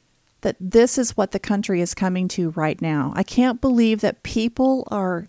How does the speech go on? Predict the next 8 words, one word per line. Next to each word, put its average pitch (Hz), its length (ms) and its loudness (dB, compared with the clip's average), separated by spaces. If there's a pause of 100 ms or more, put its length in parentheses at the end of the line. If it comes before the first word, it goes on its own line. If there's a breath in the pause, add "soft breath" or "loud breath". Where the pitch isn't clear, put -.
just - 240 -4
sitting 240 460 2
by 175 440 2
and 185 140 0
allowing 180 600 0
this 165 260 -4
to 185 80 -6
happen. 233 540 -2